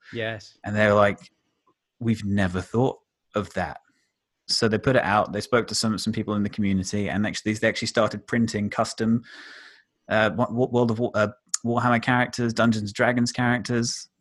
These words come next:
Speaker 2: just having a little bit of fun with it. And some of the companies were like, "Absolutely not. This stuff's really expensive. How dare you suggest such frivolous <laughs> stuff?"
Speaker 1: <laughs>
Speaker 2: But when you can meet a C-, a C E O who's gets that little spark of excitement, they're the people I wanna work with.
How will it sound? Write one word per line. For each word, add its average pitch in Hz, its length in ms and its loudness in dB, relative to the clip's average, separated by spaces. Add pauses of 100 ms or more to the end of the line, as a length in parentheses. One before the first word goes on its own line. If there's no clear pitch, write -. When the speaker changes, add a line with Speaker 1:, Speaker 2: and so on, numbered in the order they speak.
(100)
Speaker 2:
just - 260 -4 (220)
having 127 260 2
a 123 40 4
little 120 160 2
bit 120 120 0
of - 60 -2
fun 131 220 4
with 104 160 2
it. 85 140 0
And 95 300 -4 (840)
some 165 180 6
of - 20 6
the 143 80 6
companies 107 320 2
were 101 60 0
like, 95 220 2 (200)
"Absolutely 104 480 -2
not. 90 240 2
This 90 120 -4
stuff's - 260 0
really 90 160 -2
expensive. 87 440 -6
How 98 100 -2
dare 90 200 4
you 87 140 2
suggest - 460 -2
such - 360 -4
frivolous 90 560 -2 (300)
<laughs> - 340 0
stuff?" 151 520 2
Speaker 1:
<laughs> 202 120 -8 (540)
Speaker 2:
But 110 120 2
when 120 100 4
you 120 80 8
can 123 220 4
meet 135 240 6
a 107 100 0
C-, 113 340 -2
a 113 60 -6
C 107 460 2
E 98 40 2
O 95 220 2
who's 95 460 -6 (420)
gets - 300 0
that 92 100 2
little 98 160 0
spark 98 380 0
of 87 80 -8
excitement, 82 580 -2
they're 107 160 4
the 98 80 -6
people 98 240 -4
I 92 60 2
wanna 90 240 -2
work 92 320 -2
with. 69 160 -12